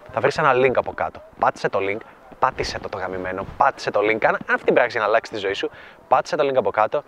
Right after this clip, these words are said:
Βρες τον Παλίτσα Mentoring, το Mentoring δώδεκα εβδομάδων. Κάνε αίτηση και θα τα πούμε μαζί τηλεφωνικώς για να συζητήσουμε για την κατάστασή σου. Και να δούμε αν μπορούμε να σε βοηθήσουμε ή όχι. Αν μπορούμε, καλώς. Ξεκινάμε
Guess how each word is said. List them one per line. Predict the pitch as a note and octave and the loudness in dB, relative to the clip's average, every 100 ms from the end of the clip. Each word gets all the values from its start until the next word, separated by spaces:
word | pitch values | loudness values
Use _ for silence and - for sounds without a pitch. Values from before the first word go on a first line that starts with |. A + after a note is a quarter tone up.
| - - - | -12 -20 -16
Βρες | A2+ C3+ D3+ | 0 2 2
τον | D3+ | 2
Παλίτσα | C3 C#3 B2 G2+ | 2 2 -2 -2
Mentoring, | G#2 A#2 C3+ | 0 0 0
το | A2 A#2 | -4 0
Mentoring | C3 A2 F#2+ | 2 0 -2
δώδεκα | G2+ C3 C3+ | 0 2 2
εβδομάδων. | G#2+ F#2+ F#2 G#2+ C#3 - - _ | 0 0 0 0 -2 -8 -20 _
Κάνε | D3 C#3+ | 2 4
αίτηση | A#2 A2+ - D3+ - - | 0 0 -2 -4 -6 -10
και | B2+ | -2
θα | |
τα | A#2+ | 0
πούμε | A#2+ D#3 C#3 | 0 0 2
μαζί | A#2 A2 D#3+ | 0 2 0
τηλεφωνικώς | C#3 A2 - G2 - D#3 - - - - | 2 0 0 -4 2 2 0 -10 -18 -4
για | D#3 | 0
να | E3+ | 0
συζητήσουμε | D#3 D#3 G3 G#3+ | 0 -4 -4 -2
για | G3 | 0
την | F#3 | 0
κατάστασή | G3+ G3 E3+ E3 | 0 -2 -2 -2
σου. | - - - | -2 -8 -8
Και | G3 | -2
να | |
δούμε | A#3+ D4 | 2 4
αν | C4 | 6
μπορούμε | A#3+ | 4
να | B3 | 0
σε | F3 | 0
βοηθήσουμε | F3 - G3+ | -2 0 0
ή | F#3 | 4
όχι. | F#3 G3 - | 4 2 0
Αν | - | 2
μπορούμε, | C4+ F#3+ C4+ | 4 4 2
καλώς. | - C#4 D#4 G#3+ - - | 2 6 6 4 -6 -8
Ξεκινάμε | D#3+ D#3+ F3+ A3+ | -6 0 0 0